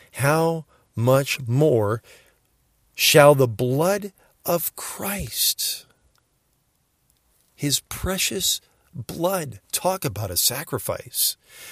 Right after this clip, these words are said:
You know, when the Bible talks about the shedding of blood in this fashion, it's talking about death.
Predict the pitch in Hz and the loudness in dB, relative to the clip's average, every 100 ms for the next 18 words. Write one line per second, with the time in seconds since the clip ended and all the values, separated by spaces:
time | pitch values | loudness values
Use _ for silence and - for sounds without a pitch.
0 | - 135 143 143 120 101 151 202 170 - | -6 0 4 4 2 0 -2 0 -2 0
1 | 135 151 - 110 113 107 92 - 135 143 | 0 0 -2 0 0 0 -6 -4 -2 0
2 | 131 104 87 101 135 135 104 92 - 113 | 0 -2 -6 2 4 4 -2 -2 -4 -2
3 | 127 151 - 82 - _ _ _ _ - | -6 -6 -8 -10 -18 _ _ _ _ -12
4 | - 117 - 143 170 151 123 107 107 107 | -4 -2 2 2 2 2 0 2 2 2
5 | 107 _ _ _ _ 104 127 120 - - | -2 _ _ _ _ -10 -8 -6 -8 -8
6 | - - | -8 -6